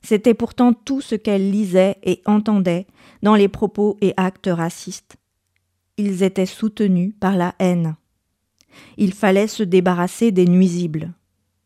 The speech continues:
Sandrine avait sursauté quand on lui avait demandé d'être, elle ne réussissait jamais à retenir le mot, un mélange entre loyal et servile en toute situation, dans une formation pour formateur.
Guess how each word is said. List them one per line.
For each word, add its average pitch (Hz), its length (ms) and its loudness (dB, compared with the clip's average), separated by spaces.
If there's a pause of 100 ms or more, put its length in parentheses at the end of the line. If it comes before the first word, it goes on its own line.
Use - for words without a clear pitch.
(840)
Sandrine 233 540 4
avait 196 240 2
sursauté 226 680 -4
quand 190 260 -4
on 190 80 0
lui 185 140 0
avait 185 220 0
demandé 185 460 0
d'être, 185 500 -4 (720)
elle 185 160 4
ne 190 80 4
réussissait 196 640 -2
jamais 190 480 0 (160)
à 185 80 -2
retenir 185 500 -2
le 175 100 0
mot, 202 320 -2 (540)
un 202 140 4
mélange 233 440 6
entre 202 440 0
loyal 196 640 2 (200)
et 190 80 0
servile 190 760 -2 (260)
en 214 160 2
toute 247 280 -6
situation, 190 680 -6 (340)
dans 185 140 0
une 196 200 2
formation 190 600 0
pour 180 200 -4
formateur. 175 760 -6